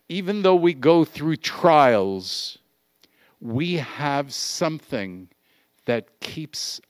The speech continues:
us steady, that keeps us focused on the Lord, because we know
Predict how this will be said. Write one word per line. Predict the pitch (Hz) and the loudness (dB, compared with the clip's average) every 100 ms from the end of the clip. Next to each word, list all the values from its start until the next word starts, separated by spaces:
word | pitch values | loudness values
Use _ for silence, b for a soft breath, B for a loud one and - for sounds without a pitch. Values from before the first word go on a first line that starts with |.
| - | -8
us | 113 - | -8 -6
steady, | - - - - 113 101 85 - _ _ _ _ _ _ _ _ b b b | -8 -8 -10 -6 -4 -2 -6 -8 _ _ _ _ _ _ _ _ b b b
that | - 139 - | 0 0 -2
keeps | - 151 185 170 - - - | -14 -10 -8 -8 -8 -8 -2
us | 135 131 - - b b | -2 -2 -4 -10 b b
focused | _ - 151 156 - 147 - - - | _ 2 6 6 2 -4 -4 -8 -4
on | 123 123 113 110 | 0 2 0 2
the | 104 | 4
Lord, | 104 98 123 120 85 82 - - _ _ _ _ _ _ _ _ _ _ _ _ _ _ _ _ _ _ _ _ - _ - | 4 6 8 8 6 0 -10 -20 _ _ _ _ _ _ _ _ _ _ _ _ _ _ _ _ _ _ _ _ -20 _ -8
because | 143 - 113 98 - | -6 -2 -2 -2 -4
we | 98 107 | -4 -4
know | 98 104 78 76 | -2 0 -2 -6